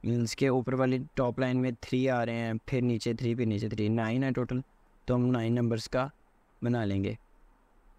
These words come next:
और इसके अंदर अभी कुछ भी नहीं है। अब हम क्या करेंगे, इन, एक हम बनाएंगे फंक्शन इनिशियलाइज़र का, void initializer।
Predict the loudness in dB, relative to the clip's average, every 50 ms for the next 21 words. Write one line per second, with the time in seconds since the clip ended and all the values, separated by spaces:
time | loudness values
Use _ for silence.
0 | _ _ _ _ _ _ -4 -2 2 2 2 2 0 -2 -2 -6 -8 -8 -4 0
1 | 2 2 4 2 2 0 0 -2 -2 -2 -4 -2 0 2 2 2 2 0 0 -2
2 | -4 -6 -4 -4 -2 0 0 0 0 2 0 0 0 0 -2 0 0 0 0 -2
3 | -2 -6 -10 -18 _ _ _ _ _ _ -20 _ _ -20 _ _ -20 -20 -20 -8
4 | -4 0 0 0 0 -2 -4 _ 0 2 2 2 2 2 2 2 2 2 2 2
5 | 2 2 2 2 0 0 -2 -6 _ -20 -20 -12 -6 -2 0 0 0 0 -2 -2
6 | -4 -2 0 0 0 0 0 -2 -2 0 0 0 -2 -2 -4 -4 -6 -6 -6 -8
7 | -10 _ -20 -20 _ _ _ _ _ -20 -20 _ _ _ _ -20 _ _ -20 _
8 | _ -20 -20 -20 _ _ _ _ _ _ _ _ -6 -2 0 2 4 4 4 4
9 | 4 4 2 0 0 -4 -8 -12 -16 -20 -20 _ _ -20 -20 _ -20 -20 -20 -20
10 | _ _ -20 -20 -20 -20 -20 -20 -20 -20 _ -20 -20 _ _ _ _ _ _ _
11 | -20 -20 _ -20 -20 -20 _ _ _ _ _ -20 -20 -20 _ _ -20 -20 _ _
12 | -2 2 2 4 4 4 4 4 2 -2 -4 -2 0 2 2 2 2 2 2 2
13 | 2 2 0 -2 -4 -4 -6 -6 -8